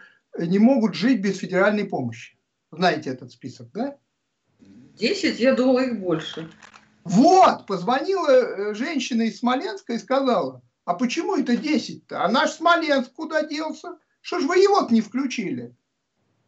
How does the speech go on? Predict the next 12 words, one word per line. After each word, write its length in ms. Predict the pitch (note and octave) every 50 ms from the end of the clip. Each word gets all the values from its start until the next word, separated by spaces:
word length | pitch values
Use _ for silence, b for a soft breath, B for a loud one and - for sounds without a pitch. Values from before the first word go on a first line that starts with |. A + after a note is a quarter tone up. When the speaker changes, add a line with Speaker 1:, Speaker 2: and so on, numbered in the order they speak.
| _ _ _ _ _ _ _ _ _ _ _ _ _
Speaker 2:
Я 200 | - - G3 C4
думала, 240 | - D#4+ E4 D4+ A#3+
только 200 | C#4+ B3+ - C4+
Москва, 460 | B3+ B3+ B3+ B3+ - - B3+ D4+ E4+ F4
это 180 | - F#3 F3+
Тюмень, 680 | F#3 - G3+ G3 G#3 G#3+ A#3 C4+ D4 E4 D#4 - G#3 - -
<laughs> 80 | - -
нормально 520 | G3+ G#3 B3+ B3+ C#4 D4 D4 C#4 B3+ A#3+
могут 340 | A#3+ B3 B3+ - A3 A3 F#3+
жить, 340 | F#3+ G#3+ A#3 A3+ - - - -
и 80 | G3
всё. 580 | F#3+ - - - - G3+ G3+ D#4 D#4 - -